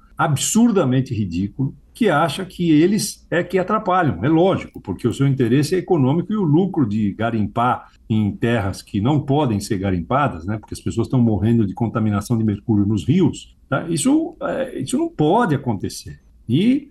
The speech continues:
é, obviamente, é importante esse alerta, não só pra nós, pra nossa geração, mas principalmente pra geração futura, que a gente não cometa o mesmo erro de lá de trás. As gerações que estão aí, principalmente aqueles que apoiam governos que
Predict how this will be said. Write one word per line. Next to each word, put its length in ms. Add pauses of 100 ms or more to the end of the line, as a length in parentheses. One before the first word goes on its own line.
(260)
é, 440
obviamente, 760
é 40
importante 600
esse 160
alerta, 640 (280)
não 180
só 280
pra 220
nós, 460
pra 220
nossa 340
geração, 480
mas 140
principalmente 440
pra 120
geração 360
futura, 600 (120)
que 100
a 40
gente 220
não 100
cometa 400
o 60
mesmo 340
erro 180
de 80
lá 140
de 100
trás. 600 (200)
As 140
gerações 500
que 60
estão 200
aí, 460 (160)
principalmente 580
aqueles 360
que 100
apoiam 560
governos 640
que 420